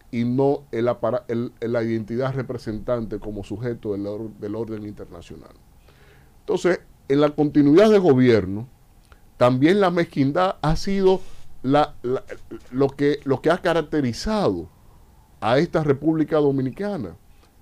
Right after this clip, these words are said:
La clase política no ha podido superar la mezquindad en muy buenos ejemplos. Y para mí, el más grande y el que se lleva todas las loas así es,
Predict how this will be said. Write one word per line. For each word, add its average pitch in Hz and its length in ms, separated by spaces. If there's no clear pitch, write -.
La 120 120
clase 175 360
política 165 840
no 135 280
ha 185 120
podido 170 340
superar 143 600
la 131 180
mezquindad 139 640
en 131 140
muy 156 280
buenos 156 540
ejemplos. 117 720
Y 120 280
para 120 260
mí, 143 440
el 127 120
más 151 280
grande 180 600
y 123 80
el 131 100
que 131 140
se 120 160
lleva 156 300
todas 170 320
las 160 100
loas 151 480
así - 320
es, 139 320